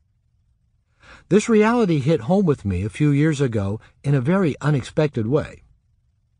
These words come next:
Elizabeth came to me one day and revealed that she had backed into a parked car.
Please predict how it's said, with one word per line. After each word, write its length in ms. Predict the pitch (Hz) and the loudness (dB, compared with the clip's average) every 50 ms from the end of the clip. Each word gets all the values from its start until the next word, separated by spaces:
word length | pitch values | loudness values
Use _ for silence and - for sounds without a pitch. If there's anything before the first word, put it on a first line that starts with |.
| _ _ _ _ _ _ | _ _ _ _ _ _
Elizabeth 520 | - 139 143 160 175 180 180 214 214 - - | 0 4 4 4 4 4 2 0 0 0 0
came 240 | - 170 175 170 | -2 0 0 0
to 80 | 151 175 | 0 2
me 140 | 156 151 143 | 2 2 2
one 240 | 131 135 139 139 123 | 2 2 0 0 0
day 340 | 113 104 92 90 95 120 117 - | -2 -2 -2 -4 -6 -6 -8 -6
and 120 | 147 139 | -2 0
revealed 480 | 139 143 143 131 185 208 196 143 127 120 | 0 0 0 0 2 2 2 2 0 -2
that 120 | 127 101 | -6 -6
she 200 | - - 151 135 | -4 -2 -2 0
had 180 | 143 131 120 110 | 0 -2 -2 -2
backed 440 | - - 131 110 113 - - - | -2 -2 0 -2 -4 -6 -8 -6
into 180 | 127 123 120 123 | -2 -2 0 0
a 60 | 131 | -2
parked 340 | 123 - 120 104 101 - - | -2 -2 -4 -4 -4 -8 -8
car. 380 | - - 170 117 - - - | -6 -4 -4 -4 -6 -10 -16